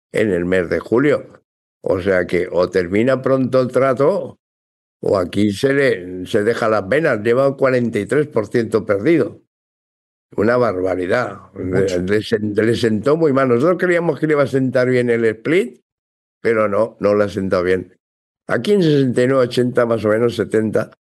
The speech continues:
Speaker 1: tiene bastante zona de congestión de precio de agosto y septiembre de dos mil veinticuatro. ¿Eh? Que estamos hablando de que, <laughs> pues, compra y espera, dicen, ¿eh, Paco Pepe?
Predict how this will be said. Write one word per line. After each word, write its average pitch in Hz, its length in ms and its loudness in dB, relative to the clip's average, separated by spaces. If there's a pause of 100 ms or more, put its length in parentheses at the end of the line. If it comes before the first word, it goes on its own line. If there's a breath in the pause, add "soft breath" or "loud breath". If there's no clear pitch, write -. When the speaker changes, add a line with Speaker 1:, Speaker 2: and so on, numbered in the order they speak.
(540)
Speaker 1:
tiene 135 420 2
bastante 113 600 0
zona 117 280 0
de 110 100 2
congestión 95 520 -4
de 110 100 2
precio 117 540 0 (380)
de 95 320 2
agosto 101 480 0
y 123 80 2
septiembre 101 540 0
de 110 100 4
dos 95 180 0
mil 98 180 -2
veinticuatro. 104 1120 -2 (800)
¿Eh? 107 320 0
Que 117 80 0
estamos 110 360 0
hablando 110 420 2
de 120 160 2
que, 92 720 -4 (420)
<laughs> - 440 -20
pues, 98 400 0
compra 113 380 0
y 107 60 2
espera, 98 420 0
dicen, 104 440 -2
¿eh, 113 120 2
Paco 101 280 -2
Pepe? 107 460 -2